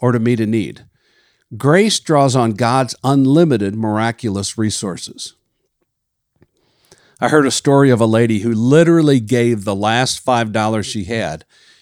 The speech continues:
into the offering in obedience to God. Now, on a human level, that's not a very smart thing to do. She didn't even have money to put gas in her car or to buy food. So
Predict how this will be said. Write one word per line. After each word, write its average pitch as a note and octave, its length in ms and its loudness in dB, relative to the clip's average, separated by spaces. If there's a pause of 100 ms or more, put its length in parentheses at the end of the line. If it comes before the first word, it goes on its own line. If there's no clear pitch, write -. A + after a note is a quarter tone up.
into C3 220 0
the A2+ 140 0
offering G2 680 -2
in B2 140 2
obedience A2 480 -2
to G2+ 100 -10
God. F2+ 400 -8 (600)
Now, D3 140 2
on C3+ 160 2
a B2 60 0
human E3+ 320 2
level, G#2+ 420 0
that's D#3+ 200 -6
not D#3 120 0
a B2 40 0
very B2 240 -2
smart B2 340 -4
thing A#2 180 -2
to G2 80 -4
do. G2 300 -6 (520)
She F3 180 -2
didn't F#3 200 4
even D3+ 220 4
have B2+ 200 2
money C3 220 2
to A2+ 100 -2
put - 200 -4
gas A#2+ 320 0
in C3 60 0
her A#2+ 80 0
car A#2 380 0
or A2 40 0
to G#2 80 -6
buy A#2+ 200 0
food. A2+ 460 -2 (1000)
So D3 340 0